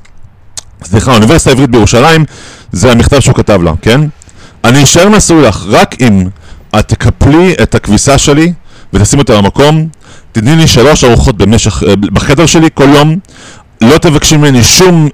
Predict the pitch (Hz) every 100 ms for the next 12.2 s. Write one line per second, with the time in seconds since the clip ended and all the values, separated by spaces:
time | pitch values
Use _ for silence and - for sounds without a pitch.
0 | - 123 113 110 - 180 165 127 117 -
1 | 160 170 - - - - 107 - 165 151
2 | 113 - 160 - 165 123 143 110 - 180
3 | 196 - - - - - - 127 139 123
4 | 180 165 147 156 - 107 190 214 196 208
5 | 240 - - _ - 104 202 262 247 208
6 | - 123 196 226 - 233 208 113 - -
7 | 131 190 190 196 165 165 123 - - -
8 | - 440 - - - - 277 - - -
9 | - 381 - 392 - 381 392 - - -
10 | - 330 - - - - 359 - - -
11 | - - - - 220 214 202 190 233 214
12 | 180 135